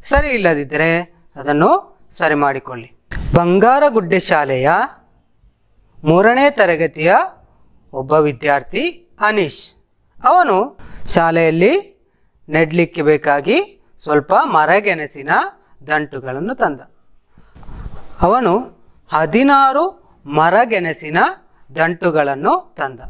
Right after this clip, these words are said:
ಅದನ್ನು ಯಾವ ರೀತಿ ನೆಡಬೇಕು ಎಂಬುದಾಗಿ ಕ್ಲಬ್ಬಿನ ಸದಸ್ಯರು ಚಿತ್ರ ಮಾಡಿದ್ರು, ಚರ್ಚಿಸಿದ್ರು. ಅವರು ಬೇರೆ ಬೇರೆ ರೀತಿಯಲ್ಲಿ ಮರಗೆಣಸಿನ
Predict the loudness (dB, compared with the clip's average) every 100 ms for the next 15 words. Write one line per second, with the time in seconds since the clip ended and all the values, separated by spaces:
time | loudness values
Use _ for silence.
0 | -16 -16 -2 2 2 2 2 0 -4 -2
1 | 2 4 4 2 0 -2 -6 -12 -10 -2
2 | 2 2 2 -4 -4 -4 -4 -4 -4 -2
3 | 0 -2 -8 -10 _ -20 -20 -18 -2 -2
4 | 0 2 4 4 2 -4 _ -14 -2 0
5 | 2 0 0 0 2 2 0 -8 -20 _
6 | _ -16 -16 -14 -16 -2 -2 0 0 2
7 | 2 2 2 4 4 2 -6 -10 -2 -2
8 | 0 -6 -4 -6 -8 -20 -20 -18 -14 -14
9 | -2 2 2 2 -2 -4 -12 -8 0 4
10 | 4 2 0 0 0 -2 -4 -6 -4 0
11 | 0 -2 -12 _ _ -2 2 2 2 0
12 | -4 -8 -10 -4